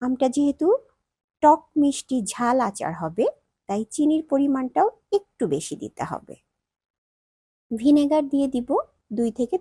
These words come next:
তিন টেবিল চামচ পরিমাণ। আর যে ভাজা মশলা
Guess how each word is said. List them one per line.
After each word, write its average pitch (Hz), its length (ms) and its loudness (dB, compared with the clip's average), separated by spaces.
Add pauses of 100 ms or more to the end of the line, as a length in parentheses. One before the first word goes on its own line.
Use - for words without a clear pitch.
তিন 185 160 -2
টেবিল 151 340 -10
চামচ 139 300 -10 (140)
পরিমাণ। - 360 -12 (600)
আর 208 160 0 (160)
যে 240 120 2 (220)
ভাজা 233 360 0
মশলা 208 420 -2